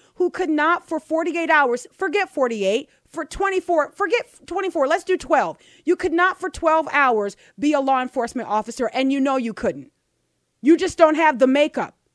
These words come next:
You don't have that kind of metal. You know it. Like, just tell the truth.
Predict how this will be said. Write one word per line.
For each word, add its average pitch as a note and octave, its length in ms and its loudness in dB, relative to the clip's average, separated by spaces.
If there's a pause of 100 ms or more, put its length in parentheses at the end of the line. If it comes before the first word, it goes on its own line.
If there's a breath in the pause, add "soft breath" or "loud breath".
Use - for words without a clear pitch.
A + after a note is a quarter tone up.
(360)
You C4 140 6
don't F4+ 160 4
have E4 180 2
that C#4 160 2
kind D4 240 -2
of C#4 60 0
metal. B3+ 200 2
You D4 180 2
know F#4+ 260 2
it. D#3 140 -10
Like, C4+ 200 0
just F#4+ 200 -6
tell F4+ 220 2
the D#4+ 100 -6
truth. A3+ 600 -6